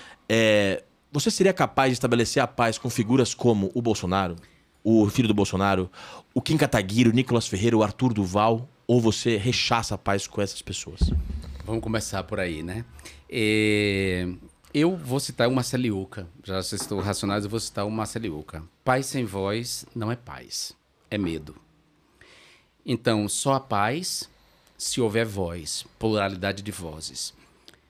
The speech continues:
Speaker 2: É, eu não acredito no perdão, porque o perdão é uma, é uma concessão de uma entidade superior. Só quem pode perdoar é Deus.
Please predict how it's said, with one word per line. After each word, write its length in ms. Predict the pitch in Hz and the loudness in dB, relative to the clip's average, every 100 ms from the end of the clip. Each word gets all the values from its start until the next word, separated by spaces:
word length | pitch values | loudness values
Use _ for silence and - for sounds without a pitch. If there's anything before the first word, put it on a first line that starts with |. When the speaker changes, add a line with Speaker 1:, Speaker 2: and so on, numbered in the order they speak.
| _ _ _ _ | _ _ _ _
Speaker 2:
É, 400 | 120 113 110 - | 4 6 4 2
eu 140 | - 135 | 0 4
não 300 | 143 147 156 | 4 4 2
acredito 480 | 156 139 117 120 123 | 0 -2 -2 -4 -4
no 80 | |
perdão, 480 | 127 123 107 117 131 | -4 -4 -2 0 0
porque 220 | 139 131 | -2 -2
o 60 | 131 | -2
perdão 640 | 131 120 110 123 135 131 | -2 -6 -4 -4 -2 -2
é 80 | 113 | -2
uma, 680 | 117 113 113 113 107 95 90 - _ _ _ _ - _ - - _ _ _ - | -2 -2 -2 -2 -2 -4 -6 -10 _ _ _ _ -20 _ -20 -20 _ _ _ -6
é 60 | 143 | -2
uma 140 | 151 | -2
concessão 440 | 151 165 139 - 139 | -2 -4 -4 -4 -2
de 60 | |
uma 60 | 131 | 0
entidade 380 | 131 120 113 110 | -2 0 -2 -2
superior. 640 | - - 113 113 90 90 - - - | -8 -6 -4 -4 -4 -6 -10 -20 -14
Só 220 | - 143 | -6 -4
quem 140 | 147 | -4
pode 300 | 135 139 123 | -4 -4 -4
perdoar 760 | 123 - 147 127 117 101 117 139 - _ | -8 -8 -8 -8 -8 -6 -6 -8 -18 _
é 80 | 127 | -12
Deus. 500 | 107 82 78 - - | -8 -10 -10 -14 -14